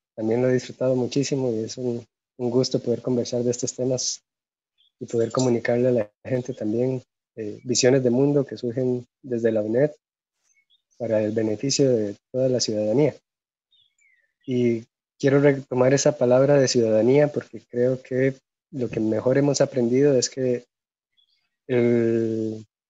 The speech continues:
es la ciudadanía la que debe guiar, eh, y la iniciativa ciudadana y ciencia ciudadana es quizá el mayor potencial que tenemos como universidades para ent-, entender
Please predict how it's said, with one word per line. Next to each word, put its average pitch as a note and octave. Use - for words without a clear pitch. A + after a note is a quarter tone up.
es C3
la C#3+
ciudadanía C3
la B2+
que A2+
debe C3+
guiar, B2
eh, G#2
y C#3+
la A#2
iniciativa A#2+
ciudadana B2+
y B2+
ciencia C3
ciudadana C3
es B2+
quizá C3
el A2
mayor A#2+
potencial C3+
que B2+
tenemos B2
como A#2
universidades A2+
para A#2+
ent-, A2+
entender C3